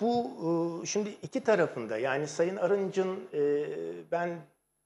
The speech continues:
geçenlerde, e, nerede ak Parti'nin bir toplantısı yapılmıştı. O toplantıya da sanıyorum yine davet edilmiş kendisi. E, oraya katılmış, işte bir takım, e,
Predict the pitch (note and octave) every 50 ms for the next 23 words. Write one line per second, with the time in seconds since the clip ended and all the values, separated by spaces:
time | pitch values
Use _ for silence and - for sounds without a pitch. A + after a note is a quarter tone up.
0 | _ _ _ _ - D3 C#3+ - - E3+ E3 F3 E3 D#3+ D#3+ D#3+ D#3 - F3+ F3
1 | F3 E3+ E3+ F3+ - C#3 C3+ C3+ B2+ C#3+ D#3 E3+ E3 D#3+ D#3+ C#3+ D#3 - - -
2 | - - E3 D3+ D3+ - D3+ D3+ D3 D3 C#3+ C3+ - D3+ C3+ - - C#3 C3+ C3+
3 | - E3+ C#3+ - - A2+ G#2 G2 G#2 - - - - G#3 G3+ E3+ D#3+ - G#3 G3+
4 | G3+ A3 F#3+ E3+ C#3+ D3+ C3 C3+ B2 - D3+ D#3 D#3+ D3+ C3+ B2+ B2 B2+ C#3 C#3
5 | B2 B2 A#2 A#2+ C#3+ E3 D#3 D#3 B2 A#2 A2+ A2 - - A2 G2 G2+ G#2 G2+ -
6 | - D#3 F#3+ G3+ - - - _ _ _ _ _ _ _ F3+ F3 E3+ - F3+ F#3
7 | F#3 F3 E3+ F3 F3+ E3 - - C#3+ A#2+ G#2 A#2+ D3 - - - - - A#2+ -
8 | - - C#3+ B2+ - D#3+ D3 - D3+ C#3 C#3 C#3 D3 F3 - - C3 B2 B2 A#2+
9 | A#2+ B2 B2 B2+